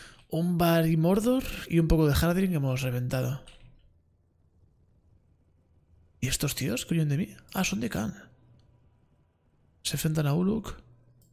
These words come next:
Yo, yo juraría, vamos, juraría no. Da por hecho que por aquí no habría enemigos.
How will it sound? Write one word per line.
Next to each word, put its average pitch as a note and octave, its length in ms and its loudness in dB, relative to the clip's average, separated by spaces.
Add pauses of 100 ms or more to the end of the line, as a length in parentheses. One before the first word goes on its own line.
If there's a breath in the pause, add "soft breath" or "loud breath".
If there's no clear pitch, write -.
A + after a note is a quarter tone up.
(1300)
Yo, - 140 2
yo - 160 -6
juraría, C#3 420 0
vamos, D3 240 0
juraría D3+ 280 0
no. D#3 220 -2 (380 loud breath)
Da B2+ 300 0
por D#3 100 2
hecho D#3+ 180 2
que E3 80 4
por D#3 100 4
aquí D3+ 160 2
no E3 60 2
habría E3+ 140 2
enemigos. - 580 -4